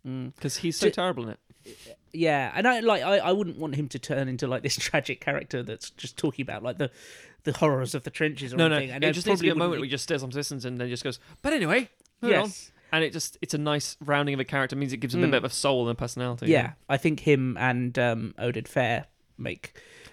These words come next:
Speaker 1: the
Speaker 2: They're a
Speaker 1: times
Speaker 2: good
Speaker 1: when they're together in the
Speaker 2: Yeah.
Speaker 1: in the films is always really amusing.
Speaker 2: Yeah.
Speaker 1: Yeah, I kind of, I do kind of wanna see Dragon Emperor just because Maria Bello is such weird casting for Evie. Like, she's
Speaker 2: Her English
Speaker 1: perfectly
Speaker 2: accent is interesting.
Speaker 1: she's perfectly fine actress, but, like,
Speaker 2: Yeah,
Speaker 1: she
Speaker 2: completely.
Speaker 1: does not look like Rachel Weisz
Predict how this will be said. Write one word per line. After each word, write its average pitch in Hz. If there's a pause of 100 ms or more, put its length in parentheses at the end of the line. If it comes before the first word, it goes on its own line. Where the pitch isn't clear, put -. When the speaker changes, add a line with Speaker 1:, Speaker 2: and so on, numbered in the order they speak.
Speaker 1:
the 156
Speaker 2:
They're 185
a -
Speaker 1:
times 156
Speaker 2:
good 147
Speaker 1:
when 160
they're 151
together 135
in 123
the 127
Speaker 2:
Yeah. 110
Speaker 1:
in 131
the 127
films 123
is 120
always 120
really 120 (160)
amusing. 123 (240)
Speaker 2:
Yeah. 147
Speaker 1:
Yeah, 151
I 175
kind 226
of, 190
I 156
do 180 (160)
kind 156
of 139
wanna 139
see 139
Dragon 131
Emperor 127
just -
because 151
Maria 143
Bello 147
is 117
such -
weird 139
casting 139 (240)
for 135
Evie. 139 (460)
Like, 139
she's -
Speaker 2:
Her 143
English 196
Speaker 1:
perfectly 165
Speaker 2:
accent 131
is 113
interesting. 113
Speaker 1:
she's 160
perfectly 196
fine 151
actress, 139
but, -
like, 147
Speaker 2:
Yeah, 359
Speaker 1:
she -
Speaker 2:
completely. 202
Speaker 1:
does 190
not 160
look 165
like 147
Rachel 151
Weisz 147